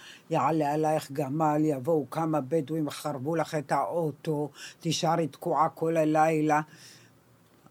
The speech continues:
מישהו ישדוד אותך, הוא יגיד לך את כל הדברים שאת רגילה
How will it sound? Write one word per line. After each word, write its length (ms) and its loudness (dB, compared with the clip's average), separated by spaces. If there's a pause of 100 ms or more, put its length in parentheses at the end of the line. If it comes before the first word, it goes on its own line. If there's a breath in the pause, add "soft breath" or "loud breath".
(600)
מישהו 560 6
ישדוד 580 6
אותך, 360 6 (100)
הוא 120 4
יגיד 440 6
לך 120 2
את 120 4
כל 200 6
הדברים 420 4
שאת 540 2
רגילה 320 6